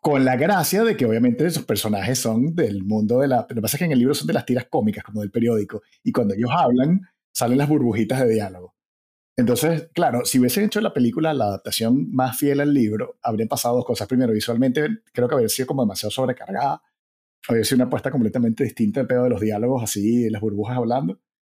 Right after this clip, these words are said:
Y, y siento entonces que exactamente que no ibas a poder, o sea, si el presupuesto era tan caro y le ibas a poner un rated R, ibas a, a,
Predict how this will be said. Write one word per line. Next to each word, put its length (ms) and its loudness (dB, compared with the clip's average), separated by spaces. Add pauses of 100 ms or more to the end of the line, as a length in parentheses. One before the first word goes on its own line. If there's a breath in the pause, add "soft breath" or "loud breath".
(300)
Y, 680 4
y 40 4
siento 320 2
entonces 260 0
que 120 -2
exactamente 580 -2
que 240 -6 (180)
no 220 -4
ibas 180 2
a 60 -6
poder, 420 -6 (140)
o 60 -12
sea, 280 -4
si 240 -2
el 120 -6
presupuesto 480 -6
era 100 0
tan 160 -2
caro 320 -2
y 60 -4
le 100 -4
ibas 200 -4
a 120 0
poner 220 0
un 100 0 (220)
rated 380 0
R, 280 -2 (280)
ibas 240 0
a, 260 -2
a, 320 -12